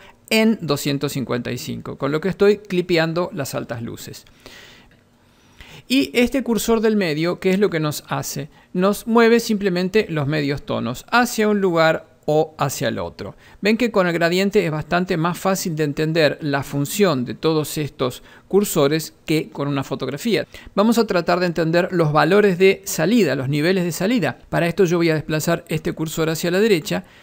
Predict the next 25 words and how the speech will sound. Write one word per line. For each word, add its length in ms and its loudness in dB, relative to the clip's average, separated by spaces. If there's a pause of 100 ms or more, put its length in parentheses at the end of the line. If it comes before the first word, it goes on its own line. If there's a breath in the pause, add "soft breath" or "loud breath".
(560 soft breath)
lo 100 0
vamos 260 0
a 40 -6
llevar, 320 0
por 120 -2
ejemplo, 520 -4 (180)
al 260 -2
ciento 360 0
diez. 340 2 (420 loud breath)
Y 140 4
entonces, 500 2
¿esto 220 -2
qué 140 -4
quiere 200 -2
decir? 300 -4 (200 loud breath)
Quiere 180 0
decir 200 0
que 100 0
el 100 0
tono 320 2
más 400 2
oscuro 580 0
de 240 -2
esta 220 -4
fotografía 720 0